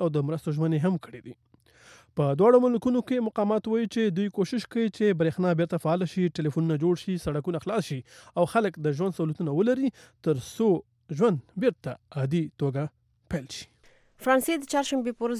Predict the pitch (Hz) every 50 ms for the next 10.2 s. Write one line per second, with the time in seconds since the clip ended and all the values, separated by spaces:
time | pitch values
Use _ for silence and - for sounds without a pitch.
0 | 208 214 233 233 233 202 190 214 214 - 202 170 175 170 170 - 190 208 220 233
1 | 233 - - - 190 180 175 170 - 202 196 - - 202 185 180 - _ _ -
2 | 190 185 180 170 - - - - 165 185 214 214 233 202 208 220 208 - 208 165
3 | 175 170 165 165 185 202 214 214 - 196 175 160 165 160 165 165 196 185 190 -
4 | - - 185 170 - - 180 175 165 180 180 175 170 175 226 254 247 - 214 175
5 | - 180 170 175 180 220 208 185 175 170 170 - - 190 190 185 175 180 165 185
6 | 208 269 320 311 302 302 285 285 277 254 269 254 - - - - - - - -
7 | 190 - 220 226 220 220 - 285 294 277 254 - - 202 196 190 180 180 175 190
8 | 190 - - 185 185 180 - - 208 190 190 - 185 180 185 - 175 - 180 165
9 | 151 151 - - 156 - - - _ _ _ - - - - _ - 240 254 254
10 | 254 262 277